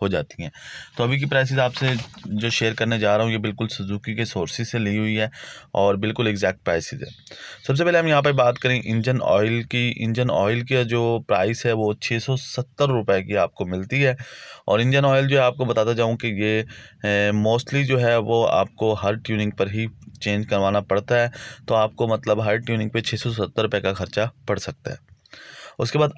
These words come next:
ऑयल फ़िल्टर की बात करें तो ऑयल फ़िल्टर चार सौ दस रुपये का पड़ता है और जो कि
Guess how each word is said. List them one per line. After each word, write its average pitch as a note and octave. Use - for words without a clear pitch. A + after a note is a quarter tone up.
ऑयल C3
फ़िल्टर C#3
की C#3
बात A2
करें A2
तो -
ऑयल A#2+
फ़िल्टर A#2+
चार G#2+
सौ A#2
दस G2+
रुपये G#2
का -
पड़ता -
है -
और A#2+
जो B2
कि C3+